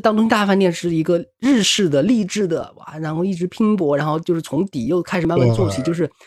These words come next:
Speaker 1: 燃爆少年感的那种，也是有点行活了。但是它故事是一模一样的故事。
Speaker 2: 就是第一秒就告诉你说我要来治愈你的，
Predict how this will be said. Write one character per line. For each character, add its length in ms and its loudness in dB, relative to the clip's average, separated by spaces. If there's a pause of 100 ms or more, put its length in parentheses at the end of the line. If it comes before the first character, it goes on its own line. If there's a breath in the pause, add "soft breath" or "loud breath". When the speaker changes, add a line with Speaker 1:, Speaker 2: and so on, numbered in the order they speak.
(160 soft breath)
Speaker 1:
燃 260 0
爆 200 2
少 260 2
年 240 2
感 160 0
的 80 -2
那 160 2
种， 300 -4
也 120 2
是 160 0
有 180 4
点 140 0
行 240 -4
活 180 -4
了。 140 -4 (400)
但 120 2
是 60 0
它 80 0
故 240 2
事 120 2
是 140 -2
一 60 0
模 40 4
一 40 4
样 60 2
的 20 0
故 60 2
事。 40 2
Speaker 2:
就 60 0
是 40 4
第 40 4
一 40 4
秒 140 2
就 80 0
告 140 2
诉 100 -2
你 100 4
说 160 4
我 120 4
要 80 0
来 120 0
治 200 0
愈 120 4
你 100 4
的， 80 -10